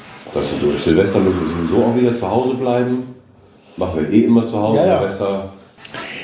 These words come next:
Speaker 2: So, kommen wir nun zum, zu unserem Hauptthema. Und ich hab ja euch ja gesagt, ich habe diesen Monat Besuch,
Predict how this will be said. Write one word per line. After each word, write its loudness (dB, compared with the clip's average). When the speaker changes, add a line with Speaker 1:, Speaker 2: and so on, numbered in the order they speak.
Speaker 2:
So, 6
kommen 4
wir 4
nun 2
zum, 0
zu 4
unserem 2
Hauptthema. 0
Und -4
ich -8
hab -10
ja 0
euch -2
ja -2
gesagt, 0
ich -2
habe 6
diesen 0
Monat 2
Besuch, -2